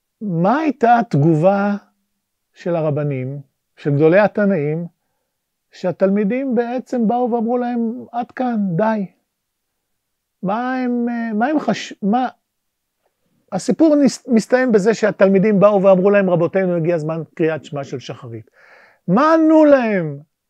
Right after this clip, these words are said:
התנאים? אמרו להם, "כן, אנחנו יודעים, אבל תנו לנו עוד קצת, יש לנו זמן, עד שלוש שעות, קריאת שמע." אמרו, "כן, אתם צודקים, אנחנו מיד מקפלים את ההסבה ואת הסיפור ביציאת מצרים."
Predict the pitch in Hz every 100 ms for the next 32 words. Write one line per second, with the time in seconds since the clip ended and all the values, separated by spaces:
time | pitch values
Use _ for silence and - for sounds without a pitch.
0 | - - 160 147 147 131 131 _ _ -
1 | 175 202 220 202 165 202 208 202 190 180
2 | 180 170 202 196 180 160 160 170 165 160
3 | 190 190 - 190 156 - 156 156 180 196
4 | 165 165 156 143 165 185 202 190 _ _
5 | - 190 190 - 196 190 185 _ _ _
6 | _ _ _ _ - 175 208 220 - 269
7 | 254 202 180 190 165 - 285 269 233 190
8 | 185 190 - 185 180 190 180 175 175 190
9 | 214 214 208 196 _ _ _ _ _ _
10 | _ _ - 185 196 185 - 170 180 220
11 | 220 214 170 160 180 165 170 - - 202
12 | 170 190 175 175 - 202 226 233 202